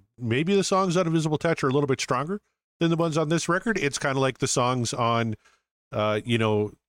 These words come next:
uh, the Fuck album, uh, you know, versus Oh You Wait One Too.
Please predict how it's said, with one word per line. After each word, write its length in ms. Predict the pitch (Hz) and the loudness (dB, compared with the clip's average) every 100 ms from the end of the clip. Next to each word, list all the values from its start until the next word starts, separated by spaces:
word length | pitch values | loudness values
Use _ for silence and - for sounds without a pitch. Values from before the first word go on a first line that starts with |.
| _ _ - | _ _ -4
uh, 160 | 107 | -2
the 120 | 104 101 | -2 -2
Fuck 260 | 127 127 | -2 -2
album, 380 | 110 110 104 98 - _ _ _ _ | -2 0 -2 -4 -10 _ _ _ _
uh, 440 | 104 101 101 98 98 - _ | -4 0 0 -2 -4 -10 _
you 120 | 120 | -2
know, 120 | 107 104 | 0 2
versus 380 | 110 107 117 113 | 0 0 0 2
Oh 100 | 110 | 2
You 120 | 104 | 2
Wait 160 | 113 | 0
One 180 | 104 98 | 0 -2
Too. 200 | 92 131 | -2 -4